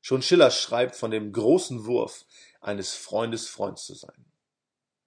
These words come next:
In der achten Episode des Wachstumskatalysators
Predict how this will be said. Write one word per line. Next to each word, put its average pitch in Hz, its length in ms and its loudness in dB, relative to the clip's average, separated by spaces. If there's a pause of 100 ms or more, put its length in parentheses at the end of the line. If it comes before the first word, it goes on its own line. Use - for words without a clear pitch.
(540)
In 120 80 -6
der 135 100 4
achten 151 240 -4
Episode 135 480 0
des 120 220 -6
Wachstumskatalysators 107 1300 -6